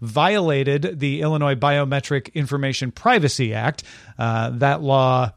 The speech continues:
uh, forbids collecting biometric data without making individuals aware in writing and telling how long the company is going to keep it. Residents that appear in photos or videos in Google Photos from May first to twenty fifteen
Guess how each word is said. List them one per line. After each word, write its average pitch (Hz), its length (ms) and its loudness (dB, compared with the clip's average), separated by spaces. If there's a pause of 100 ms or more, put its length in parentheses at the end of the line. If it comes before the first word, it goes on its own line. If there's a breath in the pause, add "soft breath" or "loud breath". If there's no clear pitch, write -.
(120)
uh, 131 140 -2
forbids 143 580 0
collecting 143 480 0
biometric 131 800 0
data 131 300 2
without 143 340 2
making 131 260 -4
individuals 127 540 -2
aware 131 420 2
in 120 280 -6
writing 147 520 2 (380 loud breath)
and 110 180 -6
telling 127 280 -2
how 127 180 -2
long 123 220 -2
the 117 60 -6
company 117 320 -4
is 117 80 -6
going 123 180 -4
to 131 60 -4
keep 208 240 2
it. - 140 -10
Residents 123 420 -4
that 123 120 -4
appear 139 260 -2
in 131 60 0
photos 143 460 -2 (240 loud breath)
or 139 160 0
videos 165 420 2
in 156 100 -2
Google 160 280 2
Photos 160 420 2
from 135 260 -2
May 180 200 2
first - 320 0
to 151 60 -2
twenty 190 260 0
fifteen 233 680 0